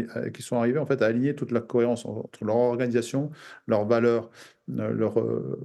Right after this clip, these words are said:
leur projet. Mais il y a beaucoup de sociétés aujourd'hui qui étaient, euh,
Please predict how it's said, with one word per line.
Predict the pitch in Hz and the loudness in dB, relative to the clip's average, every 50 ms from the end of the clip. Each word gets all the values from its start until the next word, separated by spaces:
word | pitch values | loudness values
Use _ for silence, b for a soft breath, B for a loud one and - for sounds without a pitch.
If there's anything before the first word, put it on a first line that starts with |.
| - 50 50 - - - - - - - - - - - - | -8 -8 -8 -8 -10 -12 -12 -10 -8 -6 -6 -6 -6 -6 -4
leur | 117 - - | -4 -6 0
projet. | - 113 110 123 120 | 0 2 2 2 2
Mais | 117 110 B B B B B B _ | 0 -2 B B B B B B _
il | 156 | 4
y | |
a | 160 | 4
beaucoup | 160 190 - - 202 | 4 2 0 0 0
de | 156 | 2
sociétés | - 170 165 - 165 160 - 165 165 156 | 2 2 4 4 2 4 6 4 4 4
aujourd'hui | 135 127 123 131 139 131 139 151 156 151 143 | 2 2 2 2 0 0 0 0 -2 -4 -4
qui | 123 120 | -4 -6
étaient, | 117 - 127 | 0 2 4
euh, | 123 123 113 110 | 4 4 4 2